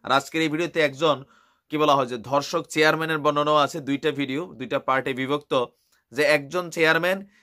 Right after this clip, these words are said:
কিভাবে, ধরেন, একবার ধর্ষণ মামলার আসামি হিসেবে জেল খাইটা বের হইয়া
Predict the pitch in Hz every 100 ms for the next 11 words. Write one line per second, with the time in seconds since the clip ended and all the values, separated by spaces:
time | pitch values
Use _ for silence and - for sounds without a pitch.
0 | _ 143 147 165 170 160 160 151 147 143
1 | 143 127 156 156 156 156 143 147 156 156
2 | 160 151 117 135 139 156 156 156 123 143
3 | 160 156 127